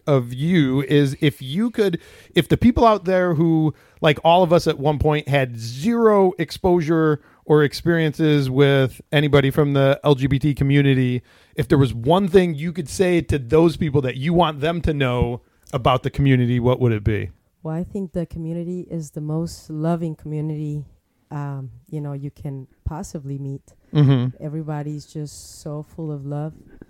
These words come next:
Speaker 2: They just wanna be accepted, um, understood more than anything. And I feel like it's coming. It's, it's getting there. A lot more people are being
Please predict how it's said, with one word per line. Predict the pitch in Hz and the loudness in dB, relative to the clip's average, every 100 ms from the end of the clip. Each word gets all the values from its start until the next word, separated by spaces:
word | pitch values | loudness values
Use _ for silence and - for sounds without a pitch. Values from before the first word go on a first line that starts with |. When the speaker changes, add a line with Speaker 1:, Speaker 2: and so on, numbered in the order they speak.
| - _ | -20 _
Speaker 2:
They | 147 147 143 | -16 -12 -12
just | - 143 135 | -14 -16 -12
wanna | 147 151 | -10 -10
be | 139 147 | -10 -10
accepted, | 139 - 160 165 - 151 156 - - | -10 -10 -10 -10 -8 -8 -8 -12 -16
um, | 143 139 139 135 127 _ _ _ - _ - | -14 -12 -12 -14 -18 _ _ _ -20 _ -10
understood | 165 170 143 - - 160 165 _ _ _ _ _ - | -8 -6 -8 -10 -8 -8 -8 _ _ _ _ _ -12
more | 156 156 | -6 -4
than | 156 151 | -4 -6
anything. | 147 160 - 160 156 160 - | -8 -10 -10 -8 -8 -8 -10
And | 151 147 143 143 135 135 135 _ _ _ - | -8 -6 -8 -8 -10 -14 -18 _ _ _ -12
I | 147 147 | -8 -10
feel | - 165 | -8 -10
like | 151 147 147 - _ - | -8 -8 -8 -12 _ -18
it's | 170 - | -18 -16
coming. | - 214 208 156 | -12 -8 -6 -6
It's, | 151 - - | -8 -12 -14
it's | - 160 - | -12 -12 -14
getting | 160 196 175 | -10 -8 -6
there. | 143 139 | -8 -8
A | |
lot | 143 156 | -8 -10
more | 165 160 156 | -8 -10 -8
people | 165 151 151 | -10 -10 -10
are | 143 | -10
being | 139 143 143 139 | -10 -12 -12 -14